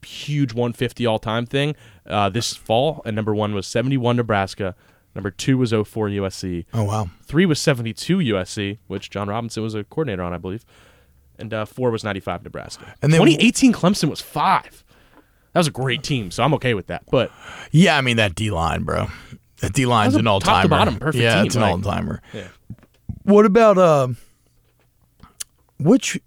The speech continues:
Speaker 2: Alabama team? The, maybe the one that beat Notre Dame. Did they go undefeated? Did they just beat the shit out of
Speaker 1: Two thousand nine
Speaker 2: everybody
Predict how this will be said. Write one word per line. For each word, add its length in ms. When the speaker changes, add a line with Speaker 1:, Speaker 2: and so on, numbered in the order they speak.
Speaker 2:
Alabama 680
team? 320
The, 60
maybe 220
the 100
one 100
that 140
beat 180
Notre 260
Dame. 280
Did 120
they 100
go 180
undefeated? 680
Did 80
they 140
just 180
beat 140
the 100
shit 100
out 40
of 60
Speaker 1:
Two 80
thousand 20
nine 200
Speaker 2:
everybody 260